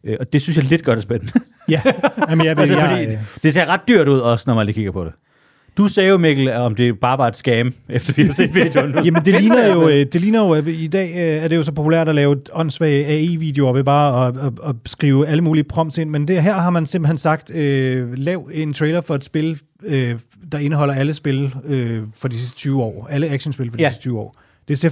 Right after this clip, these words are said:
Speaker 2: fuldstændig vanvittigt ud.
Speaker 1: Ja.
Speaker 2: Og jeg, det kunne også godt være sådan et, der aldrig udkommer.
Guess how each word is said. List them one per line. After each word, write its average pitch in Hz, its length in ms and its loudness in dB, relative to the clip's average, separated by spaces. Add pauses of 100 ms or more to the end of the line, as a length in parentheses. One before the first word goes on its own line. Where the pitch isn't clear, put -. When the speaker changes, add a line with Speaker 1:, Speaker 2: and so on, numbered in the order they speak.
Speaker 2:
fuldstændig 156 380 -2
vanvittigt 127 380 -2
ud. 107 40 -12 (260)
Speaker 1:
Ja. 127 100 0 (320)
Speaker 2:
Og 160 140 0
jeg, 151 80 2 (500)
det 151 100 2
kunne 165 160 4
også 175 120 0
godt 180 120 2
være 165 80 2
sådan 175 120 0
et, 151 80 -4
der 160 80 2
aldrig 156 200 4
udkommer. 135 560 -2